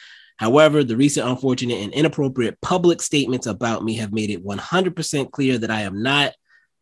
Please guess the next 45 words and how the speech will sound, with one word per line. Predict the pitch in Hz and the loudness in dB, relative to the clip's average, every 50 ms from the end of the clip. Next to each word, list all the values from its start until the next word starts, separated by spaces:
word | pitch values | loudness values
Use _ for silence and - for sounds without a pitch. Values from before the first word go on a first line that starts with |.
| _ _ _ _ - - | _ _ _ _ -2 4
unreservedly | 147 165 165 170 165 156 156 143 131 123 135 131 131 120 123 113 101 117 120 113 | 6 6 8 8 8 6 4 2 2 2 2 2 2 2 0 -2 -2 -2 -2 -2
welcome | 101 107 110 113 107 - - 107 104 104 - _ _ _ _ _ - - | -2 -2 -2 -2 -4 -4 -6 -8 -8 -8 -10 _ _ _ _ _ -4 -2
on | 117 120 117 | -2 0 0
the | 113 110 | 0 -2
national | 107 107 107 107 104 - - 101 95 92 | -2 -2 -4 -4 -6 -6 -6 -8 -8 -8
team. | - - 147 139 139 139 139 127 | -8 -4 -2 0 0 0 0 0
It | 117 | 0
is | 107 101 101 | -2 -4 -4
not | 123 127 120 - 104 | -4 -4 -4 -4 -4
my | 107 101 98 98 | -6 -6 -6 -6
goal | 92 95 101 131 135 151 165 180 202 226 226 - _ _ _ _ _ - | -8 -6 0 4 4 6 8 6 6 4 2 -8 _ _ _ _ _ -12
to | - - | -6 -4
destroy | 113 117 113 - - 151 147 143 | -4 -2 -2 -2 0 0 2 2
the | 135 117 107 | 2 0 -2
good | 98 120 131 127 127 | 2 2 2 2 2
team | - 139 131 120 113 | -2 -2 0 0 0
chemistry | - 131 127 127 123 123 - 127 113 | -2 -2 0 0 -2 -2 -2 -4 -4
of | 107 95 | -4 -4
last | 110 101 101 101 - | -4 -6 -6 -4 -4
summer, | - 170 175 170 170 170 170 170 _ _ _ _ _ _ - | -2 0 2 4 4 2 2 -2 _ _ _ _ _ _ -2
nor | 110 135 160 165 170 165 | 2 4 6 6 6 6
do | 156 151 | 6 4
I | 147 147 | 4 4
want | 143 139 139 131 - | 2 2 0 -2 -2
to | 131 | -4
become | 127 120 - - 127 117 117 | -4 -4 -2 -2 -2 -2 -2
a | |
source | 110 - 120 113 107 - | -4 -4 -4 -6 -6 -8
of | 98 85 | -10 -12
distraction. | 92 95 - - 139 139 131 127 - - 131 123 113 - | -12 -10 -4 0 0 0 0 -2 -4 -6 -6 -6 -8 -10
Therefore, | 107 104 117 123 127 127 127 123 123 120 | -8 -6 -4 -2 -4 -4 -4 -4 -4 -4
I | 117 | -2
have | 117 117 110 104 | -4 -4 -6 -6
decided | 107 98 - - 117 113 113 113 107 90 | -8 -8 -6 -6 -4 -4 -4 -4 -6 -8
that | 101 98 98 | -8 -8 -8
it | 104 95 | -8 -8
is | 98 87 87 | -8 -12 -6
best | 113 127 147 151 - | -4 -4 -4 -4 -4
for | - 156 - - | -4 -6 -6 -4
everyone | 120 120 120 123 123 117 120 120 | -6 -6 -4 -4 -4 -4 -4 -4
involved | 117 117 104 104 101 101 101 98 98 92 _ _ _ _ _ _ _ - | -4 -6 -6 -6 -6 -6 -6 -6 -8 -10 _ _ _ _ _ _ _ -14
if | 101 - - | -14 -12 -8
I | - 95 98 98 95 | -6 -4 -4 -4 -6
do | 85 85 - 110 117 123 127 123 | -8 -6 -4 0 2 2 2 0
not | 120 107 104 104 104 98 - | 0 -2 -4 -4 -4 -6 -8